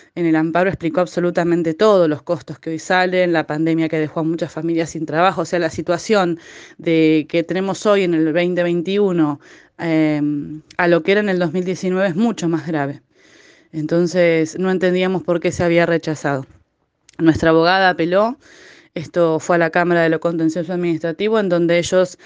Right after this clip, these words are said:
afirmaron que nuestro pedido es genuino y, y, eh, e indispensable y que hay que resolverlo de manera rápida. Entonces, lo que se bajó desde esa Cámara es, em,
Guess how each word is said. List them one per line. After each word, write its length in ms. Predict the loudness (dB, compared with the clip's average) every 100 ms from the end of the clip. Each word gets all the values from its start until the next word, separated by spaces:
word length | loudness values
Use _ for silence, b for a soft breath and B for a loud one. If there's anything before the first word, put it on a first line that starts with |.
| B -2
afirmaron 760 | -2 0 -2 2 2 2 0
que 100 | -2
nuestro 280 | -4 -4 -4
pedido 380 | -2 0 0 0
es 220 | 0 -4
genuino 840 | -8 -2 0 2 2 0 -2 -6 -12 _ -6
y, 380 | -4 -4 -6 -10
y, 320 | -8 -4 -4 -2
eh, 200 | -4 0
e 80 | 0
indispensable 960 | 0 0 -2 -2 0 2 2 0 -4 B B B -10
y 120 | -2
que 100 | 0
hay 80 | 0
que 140 | 0
resolverlo 580 | -2 -2 0 2 4 2
de 100 | 2
manera 380 | 0 2 2 2
rápida. 420 | -2 -4 -10 -14 B B B B B -6
Entonces, 480 | -2 0 0 0 0
lo 120 | 0
que 120 | -2
se 120 | 0
bajó 300 | 0 2 2
desde 180 | 2 2
esa 760 | -4 -2 0 0 0 -2 -4 -8 B B
Cámara 540 | -2 0 2 2 0 -4 B B B -2
es, 420 | 2 2 0 -8
em, 800 | -6 -2 0 0 -2 -4 -6 -10